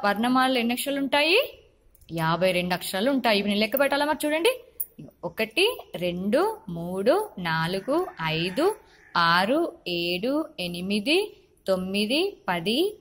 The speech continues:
పదకొండు, పన్నెండు, పదమూడు, పద్నాలుగు, పదిహేను, పదహారు, తర్వాత పదిహేడు, పద్దెనిమిది, పంతొమ్మిది, ఇరవై, ఇరవై ఒకటి, ఇరవై రెండు, ఇరవై మూడు, ఇరవై నాలుగు, ఇరవై ఐదు, ఇరవై ఆరు,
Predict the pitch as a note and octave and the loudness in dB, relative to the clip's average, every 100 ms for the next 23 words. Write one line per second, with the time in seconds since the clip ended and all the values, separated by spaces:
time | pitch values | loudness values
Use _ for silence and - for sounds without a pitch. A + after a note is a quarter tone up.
0 | - E3+ F3+ G#3 G#3 A3 D4 F4+ - F3 | -4 -4 -4 -2 -2 0 0 0 -4 -4
1 | F3+ F#3+ G#3 A3 D#4+ F4+ - F3+ F3+ G3 | -2 -2 -2 0 -2 -2 -2 -2 -2 -2
2 | G#3 G#3+ D4 D#4+ F#3+ D#3 D3+ G3+ G3+ A3 | -2 2 2 2 -4 -2 -2 0 0 0
3 | C#4+ D4 F#3 F#3 F#3+ G3+ A3 D#4+ A4+ - | -2 -2 -4 -4 -2 0 0 0 -4 -12
4 | - _ - F#4 F#4+ E4+ D#4 D4 D4 D4 | -20 _ 2 4 4 4 4 4 4 2
5 | D#4 - _ - A3+ A3+ B3 F3 E3+ F#3+ | 0 -6 _ -8 -8 -6 -4 -4 -2 -2
6 | A3 A3 A#3+ D#4 - F3 D#3 G3+ G#3+ A3+ | 2 2 2 0 -2 -4 -2 0 2 0
7 | A#3+ D4+ - F#3 F3 F#3+ G3 G#3 A3 C4+ | 0 -2 -2 -6 -4 -4 -2 0 0 0
8 | C#4 F3+ E3+ F3 G3+ B3+ - E3+ E3 F3 | -2 -6 -4 -4 -2 -2 -4 -8 -8 -4
9 | F#3+ F#3+ G#3 B3+ E4+ - - - _ - | -4 -2 -2 -2 -2 -4 -20 -20 _ -4
10 | F#3 F#3 G3+ G#3+ A3+ B3+ D4+ G#3 F3+ F#3+ | -2 0 0 0 2 4 4 2 0 -2
11 | G3 G#3 A3+ B3+ F#3 E3+ F#3 F#3+ G3 G3+ | -4 -2 0 0 -2 -2 -4 -4 -4 -4
12 | C4 G#3+ F3 F3+ F#3 G3 A3+ A#3 E3+ E3+ | -4 -4 -4 -6 -6 -6 -6 -6 -6 -6
13 | F#3 G3 G3+ A#3+ D#4 | -2 0 0 -2 -4